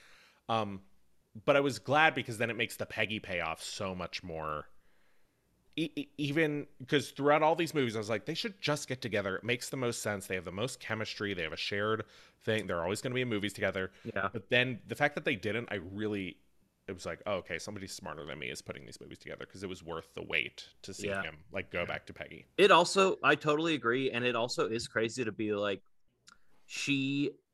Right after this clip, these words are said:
Speaker 2: uh, Black Widow has more, uh, on-screen sexual chemistry with Captain America and
Speaker 1: Mm.
Speaker 2: with Hawkeye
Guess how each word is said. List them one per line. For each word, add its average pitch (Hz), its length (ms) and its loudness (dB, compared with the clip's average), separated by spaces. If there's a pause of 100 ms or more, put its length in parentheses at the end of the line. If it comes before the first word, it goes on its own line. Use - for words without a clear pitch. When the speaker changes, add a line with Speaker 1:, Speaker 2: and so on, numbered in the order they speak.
(520)
Speaker 2:
uh, 123 160 -2
Black 123 360 2
Widow 110 400 4
has 101 460 -4
more, 104 640 2 (360)
uh, 104 360 0 (220)
on-screen 113 540 -2
sexual 110 360 -4
chemistry 110 480 -6
with 110 280 -4
Captain 113 320 -2
America 104 540 -2 (520)
and 123 260 2
Speaker 1:
Mm. 104 160 -6
Speaker 2:
with 120 200 0
Hawkeye 120 580 4